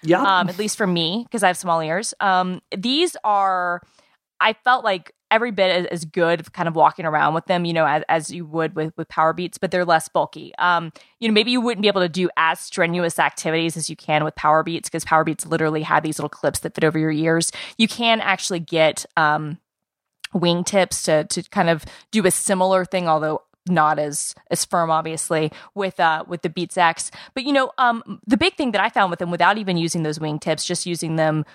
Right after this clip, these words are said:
Speaker 2: with, you know, the, the, the, the tip size included, you know, I one day, stupidly, in retrospect, because I was about to get the flu, um, went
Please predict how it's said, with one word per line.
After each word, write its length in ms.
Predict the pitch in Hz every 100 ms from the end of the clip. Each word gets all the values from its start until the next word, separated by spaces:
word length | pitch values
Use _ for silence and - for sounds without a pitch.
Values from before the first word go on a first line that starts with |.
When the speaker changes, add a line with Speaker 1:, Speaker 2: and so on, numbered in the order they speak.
| _
Speaker 2:
with, 160 | - 175 -
you 60 | 175
know, 80 | 165
the, 240 | 170 160 -
the, 180 | 165 -
the, 240 | - 160 - _ _
the 80 | 180
tip 220 | - 185
size 280 | - 175 170
included, 560 | 156 - 208 196 156 - - _
you 80 | 208
know, 80 | -
I 240 | 196 226 254 240
one 340 | - 190 190 190
day, 540 | 175 165 160 160 160 - _ _ _ _ _ _ _ _ _ -
stupidly, 760 | - - - 196 180 143 151
in 80 | 151
retrospect, 520 | 151 170 160 - 151
because 180 | - 165
I 40 |
was 100 | 156
about 180 | 208 151
to 40 | -
get 120 | 156
the 60 | -
flu, 460 | - 190 180 151 - - _ _
um, 640 | - 190 175 165 156 156 - _ _ _ _ _ _ _ _ _
went 600 | 190 196 185 180 - -